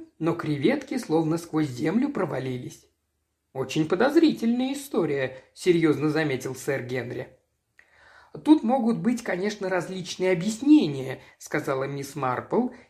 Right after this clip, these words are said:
и щеки у нее слегка порозовели. «Например, кто-то их». «Милая тетя», прервал ее Реймонд,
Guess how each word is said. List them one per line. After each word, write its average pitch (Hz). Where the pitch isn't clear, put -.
и 180
щеки 302
у 196
нее 180
слегка 175
порозовели. 151
«Например, 175
кто-то 214
их». 208
«Милая 277
тетя», 135
прервал 160
ее 151
Реймонд, 123